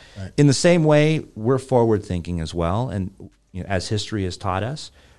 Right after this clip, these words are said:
Speaker 2: right now, Liv Homes, yeah, maybe it is a luxury product, but our vision for Liv is Liv is gonna be for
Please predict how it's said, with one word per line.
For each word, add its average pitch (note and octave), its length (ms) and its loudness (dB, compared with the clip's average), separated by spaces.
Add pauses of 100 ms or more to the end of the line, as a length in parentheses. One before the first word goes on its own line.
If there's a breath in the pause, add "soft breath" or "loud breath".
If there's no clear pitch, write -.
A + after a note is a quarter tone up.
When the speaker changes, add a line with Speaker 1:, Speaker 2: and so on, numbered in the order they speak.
(120)
Speaker 2:
right D3 220 2
now, E3 240 4
Liv C3+ 280 2
Homes, C#3 300 -2
yeah, E3+ 200 0
maybe A#2 400 0 (120)
it G#2+ 80 -4
is A#2+ 200 0
a G#2+ 40 2
luxury E2 380 -4
product, D#2 400 -8
but - 140 -2
our A2 160 2
vision G2+ 400 -2
for F2+ 160 -6
Liv F#2+ 340 -4 (560 loud breath)
is G#2+ 400 4
Liv A#2+ 320 4
is B2 140 2
gonna F#2+ 240 2
be F2 160 -2
for D#2+ 300 -8